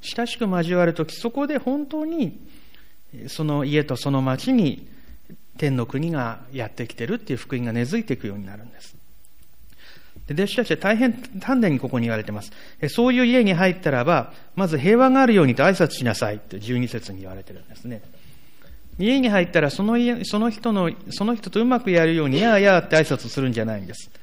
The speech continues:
あるいは、儀礼的に「平和あれ」っていうのでもないんです。実は、平和があるようにって挨拶して祈ることで、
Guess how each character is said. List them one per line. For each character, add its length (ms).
あ 100
る 100
い 80
は、 320
儀 120
礼 160
的 220
に 320
「平 180
和 140
あ 60
れ」 100
っ 20
て 200
い 60
う 60
の 100
で 80
も 140
な 140
い 60
ん 60
で 80
す。 180
実 240
は、 220
平 220
和 140
が 180
あ 60
る 100
よ 140
う 40
に 160
っ 40
て 420
挨 160
拶 220
し 140
て 100
祈 180
る 100
こ 120
と 140
で、 380